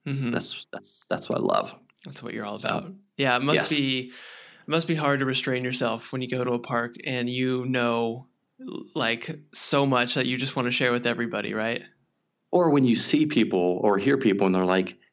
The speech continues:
Speaker 2: "Hey, uh, the other day I was at Epcot. I was only in Epcot,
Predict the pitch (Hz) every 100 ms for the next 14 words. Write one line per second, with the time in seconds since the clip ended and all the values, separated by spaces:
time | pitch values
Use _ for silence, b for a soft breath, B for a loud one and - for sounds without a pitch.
0 | _ - 196 147 - 110 107 127 127 123
1 | 127 107 98 104 104 113 - - 76 -
2 | 98 95 123 117 113 101 98 101 -